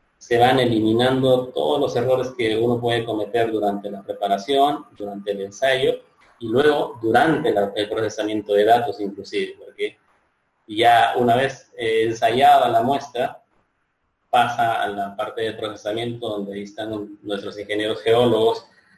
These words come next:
y de minas, que empiezan a interpretar los resultados. Eh, tenemos dos opciones, podemos entregarle al cliente la data cruda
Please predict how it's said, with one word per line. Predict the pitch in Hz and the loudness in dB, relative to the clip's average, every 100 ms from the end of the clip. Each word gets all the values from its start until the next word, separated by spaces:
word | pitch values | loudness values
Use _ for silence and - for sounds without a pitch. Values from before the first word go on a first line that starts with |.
| _ - | _ -10
y | 104 | -6
de | 101 | 0
minas, | 139 135 175 - - _ _ _ _ | 2 2 0 -4 -16 _ _ _ _
que | 123 120 120 110 | 0 0 0 -4
empiezan | 101 110 - 123 | -4 -4 -2 0
a | 117 | 0
interpretar | 110 107 104 107 - 117 | 0 -2 -2 -4 0 0
los | 120 107 | 2 0
resultados. | 107 - 101 107 - - - _ _ _ _ _ - | -2 -6 0 2 2 0 -10 _ _ _ _ _ -6
Eh, | 123 117 117 113 110 110 - | 0 0 2 2 0 -4 -4
tenemos | 123 135 135 | 0 2 2
dos | 131 | 0
opciones, | 131 - 156 135 110 | -2 0 0 2 -2
podemos | - 117 117 127 | -4 -4 -2 -2
entregarle | 117 113 113 123 131 127 | -4 -4 2 2 2 2
al | 120 | 0
cliente | 113 113 123 107 104 | -2 -4 -4 -4 -6
la | 101 | 2
data | 110 117 120 - | 2 2 -2 0
cruda | 131 120 113 - - | 2 4 4 2 -2